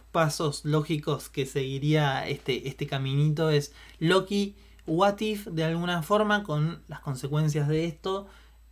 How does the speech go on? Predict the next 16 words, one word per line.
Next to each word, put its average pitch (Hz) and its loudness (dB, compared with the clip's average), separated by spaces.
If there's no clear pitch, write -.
Eh, 135 -6
y 139 -2
bueno, 135 -2
después 143 0
Spider-Man, 196 0
otras 156 -2
consecuencias 151 -2
ahí 151 2
del 151 2
multiverso. 175 0
Y 190 -4
después 175 -4
desembocaría 147 0
en 156 2
Doctor 143 -2
Strange 135 -8